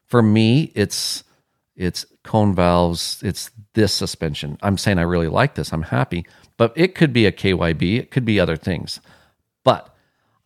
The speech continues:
I'm saying it might make more sense to say, "Well, rather than just spend the minimal amount, so I feel like I did something with my suspension, and I'm buying something,"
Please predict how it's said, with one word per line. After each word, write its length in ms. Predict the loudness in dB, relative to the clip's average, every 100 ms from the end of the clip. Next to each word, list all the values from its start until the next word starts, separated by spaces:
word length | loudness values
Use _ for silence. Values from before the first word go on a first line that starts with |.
| 0
I'm 200 | 2 2
saying 400 | 2 2 4 0
it 220 | -2 -2
might 240 | 0 0
make 180 | 0 0
more 160 | 0 -2
sense 240 | -2 -4
to 80 | -4
say, 260 | -2 -2 -2 _
"Well, 260 | -2 0
rather 260 | 2 2 2
than 120 | 0
just 140 | -2 -4
spend 340 | -2 0 2
the 60 | 2
minimal 400 | 2 4 4 4
amount, 300 | 2 0 -2
so 120 | -4
I 40 |
feel 140 | -2 -2
like 160 | -2
I 60 | -2
did 240 | -2 -4
something 240 | -4 -2 -2
with 120 | -2
my 120 | -4
suspension, 680 | -6 -8 -6 -4 -2 -2 -2 _ _ _ _ _ _ _
and 140 | -4 0
I'm 120 | 0
buying 380 | 0 0 0 -2
something," 520 | -4 -4 -2 -2 -4